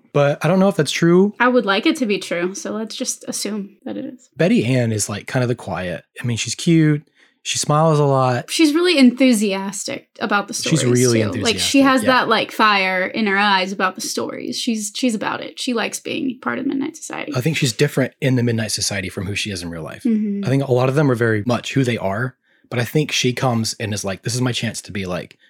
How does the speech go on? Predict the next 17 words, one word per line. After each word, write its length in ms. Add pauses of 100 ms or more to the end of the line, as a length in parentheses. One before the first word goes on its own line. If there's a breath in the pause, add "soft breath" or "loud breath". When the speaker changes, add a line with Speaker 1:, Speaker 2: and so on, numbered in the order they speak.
(100)
Speaker 1:
brave 380
Speaker 2:
Mm-hmm. 380
Speaker 1:
and 100
enthusiastic." 920
Whereas 320
Speaker 2:
And 100
Speaker 1:
normally 180
Speaker 2:
care 180
Speaker 1:
she's 40
Speaker 2:
about 160
Speaker 1:
quiet. 160
Speaker 2:
something. 560 (200)
Speaker 1:
I 80
think, 300
I 100
think 180
so. 200